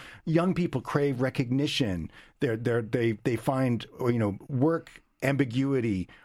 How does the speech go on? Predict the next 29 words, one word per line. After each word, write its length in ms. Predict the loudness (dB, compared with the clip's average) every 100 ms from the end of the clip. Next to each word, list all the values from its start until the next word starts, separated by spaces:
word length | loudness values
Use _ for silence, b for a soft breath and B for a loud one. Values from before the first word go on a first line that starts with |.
| b
hard 540 | -6 0 2 2 0
to, 180 | 0 0 0
to 80 | -4
process, 680 | -2 0 2 2 0 -2 0
and 160 | 0 2
it 120 | 2
make, 180 | 0 -2
it 260 | -8 -6 -4
makes 200 | -2 0
them 80 |
more 180 | 2 2
anxious 480 | 2 0 2 0 2
and 140 | -2
stressed 720 | 0 -4 0 0 0 -2 -8 -4
than, 220 | 0 0
than 220 | 0 -2
older 320 | 0 0 0
people. 400 | 0 -6 -6 -14 -20 b b -8
They, 440 | 0 2 2 0 B B B 0
um, 320 | 0 0 -4 -2
they 180 | 2
are 140 | 4 2
potentially 680 | 0 -4 0 0 2 0 2
narcissistic. 960 | 2 0 -2 -2 0 -2 -2 -4 -4
They're 120 | -4
potentially 480 | -4 -2 -2 0 0
neurotic. 720 | 2 2 2 2 0 -2 -10 _
They 260 | 0 2 4
are, 320 | 4 2